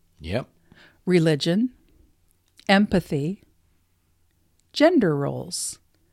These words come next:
Speaker 2: Financial matters. Self-improvement.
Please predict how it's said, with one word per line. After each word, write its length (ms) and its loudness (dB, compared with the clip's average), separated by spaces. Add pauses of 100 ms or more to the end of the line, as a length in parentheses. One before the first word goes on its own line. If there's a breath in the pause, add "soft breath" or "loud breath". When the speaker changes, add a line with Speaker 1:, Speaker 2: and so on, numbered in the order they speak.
(420)
Speaker 2:
Financial 640 0
matters. 680 -6 (500)
Self-improvement. 1200 -2